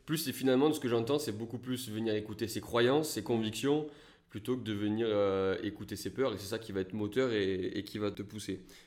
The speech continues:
Bon, merci pour cette sincérité, parce qu'il faut, euh, il faut aussi dire, euh, et accepter de dire que, que parfois on a peur et qu'on n'est pas tout le temps, euh, au top de ce qui se passe. La vie d'un entrepreneur, c'est souvent des hauts, aussi des bas.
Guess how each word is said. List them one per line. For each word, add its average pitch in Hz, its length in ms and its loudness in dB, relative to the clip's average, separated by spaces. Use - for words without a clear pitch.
Bon, 104 80 0
merci 120 260 0
pour 120 100 -10
cette - 140 -8
sincérité, 107 480 -4
parce 113 180 -8
qu'il - 140 -14
faut, 98 280 -2
euh, 90 220 0
il 90 120 -6
faut 92 160 -8
aussi 95 380 -6
dire, 107 200 -4
euh, 90 240 0
et 87 60 -2
accepter - 340 -6
de 107 60 -8
dire 92 140 -6
que, 90 200 -4
que 87 140 -8
parfois 98 320 -6
on 95 60 0
a 87 60 -2
peur 104 220 -6
et 98 80 -4
qu'on 90 140 -8
n'est 90 80 -6
pas 92 400 -6
tout - 120 -10
le 110 100 -8
temps, 117 300 4
euh, 90 500 0
au 95 120 -2
top 113 300 -2
de 98 80 -6
ce 92 80 -8
qui - 80 -16
se - 80 -16
passe. 147 220 0
La 110 60 2
vie 113 80 -6
d'un 113 100 2
entrepreneur, 113 480 -2
c'est 113 100 -10
souvent 107 260 -4
des 104 120 0
hauts, 120 120 2
aussi 110 200 -4
des 101 100 -2
bas. 117 300 0